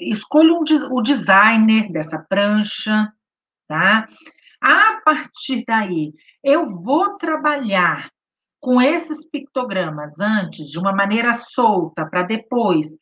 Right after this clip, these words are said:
tá incluindo na prancha mesmo, seja uma prancha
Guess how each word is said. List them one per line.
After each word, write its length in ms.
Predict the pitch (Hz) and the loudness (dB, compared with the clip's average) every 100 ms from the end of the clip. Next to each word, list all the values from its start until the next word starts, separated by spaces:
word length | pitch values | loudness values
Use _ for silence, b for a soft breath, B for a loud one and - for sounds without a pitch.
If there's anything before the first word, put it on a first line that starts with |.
| B B - | B B 0
tá 120 | 202 | 0
incluindo 560 | 208 - 214 240 240 214 | 0 0 2 4 2 0
na 140 | 196 | -2
prancha 600 | - 226 226 226 214 202 | -2 0 2 2 0 -4
mesmo, 680 | 180 190 196 202 190 202 196 b b _ - - | -4 -4 -4 -4 -6 -6 -8 b b _ -16 -4
seja 380 | 190 202 220 | -2 -2 -2
uma 240 | 247 247 247 | 0 0 0
prancha 480 | 233 208 196 175 | -2 0 -2 -6